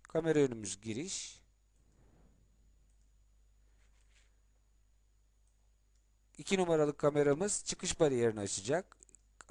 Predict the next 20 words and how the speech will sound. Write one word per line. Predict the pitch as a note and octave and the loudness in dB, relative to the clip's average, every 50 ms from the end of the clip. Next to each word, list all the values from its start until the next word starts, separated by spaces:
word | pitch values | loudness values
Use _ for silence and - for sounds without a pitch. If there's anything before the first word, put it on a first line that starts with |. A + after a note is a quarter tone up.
| C3 C3 | -2 -2
I | C3+ | -2
P | - - C#3+ | -2 -4 -6
interface'teki | C3+ - C#3 C3+ B2 - C#3+ C3 B2 - - - B2 - C3 | -4 -2 -2 -2 0 0 -2 -2 0 -2 -4 -6 -8 -12 -14
iki | B2 - - C#3+ | -12 -10 -8 -6
numaralı | C3 A#2 G#2+ G2+ G#2 G2 G2+ - | -4 -2 -2 -2 -2 -4 -6 -10
kamera. | - G#2 F#2 F#2+ F#2+ F#2+ A#2+ E3 G#3 - _ _ _ _ _ _ _ _ _ _ _ _ _ _ _ _ _ _ _ _ _ _ _ _ _ _ _ - | -12 -10 -8 -6 -4 -2 -2 -4 -4 -6 _ _ _ _ _ _ _ _ _ _ _ _ _ _ _ _ _ _ _ _ _ _ _ _ _ _ _ -20
İkinci | - - C#3+ C3+ C3 - | -16 -12 -10 -10 -10 -10
kamera. | - - A#2+ G2+ F#2+ F#2 F2+ A#2 D#3 G3+ A3+ _ _ _ _ _ _ _ _ _ _ _ _ _ _ _ _ _ _ _ _ _ _ _ _ _ _ _ _ _ _ _ _ _ _ _ _ _ _ _ _ _ _ _ _ _ _ _ _ _ _ _ _ _ _ _ _ _ _ _ _ _ _ _ _ _ _ _ _ _ _ _ _ _ _ _ _ _ _ - | -6 -4 -4 -4 -4 -2 -2 -2 -2 -4 -6 _ _ _ _ _ _ _ _ _ _ _ _ _ _ _ _ _ _ _ _ _ _ _ _ _ _ _ _ _ _ _ _ _ _ _ _ _ _ _ _ _ _ _ _ _ _ _ _ _ _ _ _ _ _ _ _ _ _ _ _ _ _ _ _ _ _ _ _ _ _ _ _ _ _ _ _ _ _ -8
Röle | - A2 C3+ D#3+ E3 F3+ F3 E3 D#3+ D3+ | 0 4 4 4 6 4 4 2 2 0
I | C#3+ | -2
D'miz | D3+ D#3+ D#3 D3 D3 | -4 -6 -8 -8 -6
gene | D3+ D#3+ D#3 D#3 | -6 -4 -2 0
sıfırıncı | - - - F#3+ E3 - - C3 A#2+ B2+ B2 G#2+ G2+ G2+ | 0 2 2 2 0 -2 -2 -2 -2 -2 -4 -6 -8 -8
cihazımız. | F#2 G#2 A2 G#2 G2 F2+ F#2+ G2 B2+ F3 G#3+ - - - - - - _ _ _ _ _ _ _ _ _ _ _ _ _ _ _ _ _ _ _ _ _ _ _ _ _ - | -4 -2 -2 -2 -2 -4 -6 -6 -4 -4 -4 -4 -6 -6 -8 -12 -20 _ _ _ _ _ _ _ _ _ _ _ _ _ _ _ _ _ _ _ _ _ _ _ _ _ -12
Sıfırıncı | - - - D3+ D3 D3+ C3+ B2 A2+ G#2 F#2 | -8 -8 -8 -6 -4 -4 -4 -4 -4 -6 -8
cihazımız. | F2 F2+ F#2+ F#2+ F#2+ F2+ F#2 A2+ D#3 G3 G#3+ - - - - _ _ - - - _ - | -8 -6 -6 -4 -4 -4 -4 -6 -6 -6 -6 -6 -8 -10 -16 _ _ -20 -20 -12 _ -2
Ama | D3 D3 E3+ G#3+ A#3+ - | 0 0 0 0 -2 -6
tetik | _ - F3+ - G3+ F3+ - | _ -8 -8 -6 -8 -10 -12
ikiyi | F3 D#3 - F3+ D#3+ | -12 -10 -8 -8 -6
çekecek. | B2+ - G#2+ F#2 F#2 E2 C#2+ C#2+ C#2 | -4 -4 -6 -6 -6 -10 -12 -14 -18